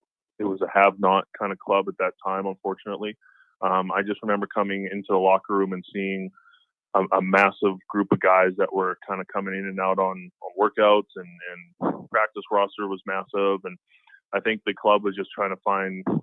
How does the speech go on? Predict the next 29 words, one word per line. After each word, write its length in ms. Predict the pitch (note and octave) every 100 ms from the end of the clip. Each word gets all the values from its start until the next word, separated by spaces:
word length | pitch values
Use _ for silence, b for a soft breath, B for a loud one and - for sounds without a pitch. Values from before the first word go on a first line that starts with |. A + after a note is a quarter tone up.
| -
find 220 | G2 F#2+
guys 240 | F#2+ F#2+ F#2+
that 100 | F#2
they 120 | F#2
could 160 | F#2+ -
kinda 160 | F#2
build 240 | F2+ G2 F#2+
around. 380 | F#2 F#2 F#2
And, 160 | F2+ F2+ _ _ - _ _ _ _ - - -
um, 420 | G2 F#2 F#2 F2+ _ B B B B -
you 80 |
know, 100 | F#2+
I 120 | F#2 F#2
was 100 | F#2
lucky 280 | G2 - G#2
that 100 | F#2 -
they 100 | F#2 -
saw 200 | F#2+ F#2+
a 60 |
little 200 | F#2+ F#2+
bit 160 | F#2+ F#2+ -
of 80 | G2+ -
something 300 | G2 G#2 G2
in 100 | F#2+
me, 220 | G2 G2+
even 160 | G2 F#2+
though 120 | F#2+
I, 80 | F#2 _
I 340 | G2+ F#2+ F#2